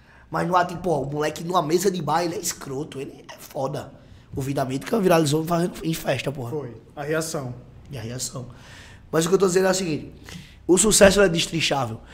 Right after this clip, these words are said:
Speaker 1: Pega as pessoas que você mais se inspira, mano. Entenda a trajetória dela. Quando você entende a trajetória, por exemplo, eu peguei um dia, eu peguei esses dias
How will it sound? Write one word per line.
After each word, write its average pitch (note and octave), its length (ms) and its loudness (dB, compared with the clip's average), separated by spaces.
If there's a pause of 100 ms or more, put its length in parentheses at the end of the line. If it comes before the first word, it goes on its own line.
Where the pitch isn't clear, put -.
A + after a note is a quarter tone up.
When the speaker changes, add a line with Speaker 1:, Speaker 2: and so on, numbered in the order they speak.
(240)
Speaker 1:
Pega G3+ 200 12
as G#3 60 8
pessoas G#3 300 10
que G#3 100 0
você G3 220 4
mais F#3+ 220 6
se G#3 80 4
inspira, E3+ 400 4
mano. B2 200 -6 (1120)
Entenda A3 360 10
a A3+ 40 10
trajetória G#3+ 560 8
dela. C3 300 0 (1000)
Quando A3+ 180 6
você A3+ 220 8
entende G#3+ 260 4
a A3 40 6
trajetória, F#3+ 360 2
por E3 100 2
exemplo, D3+ 220 2
eu D3+ 40 0
peguei E3 200 2
um F3 60 2
dia, E3 220 2
eu C#3+ 80 0
peguei D#3+ 240 0
esses D#3 200 -2
dias D3+ 340 2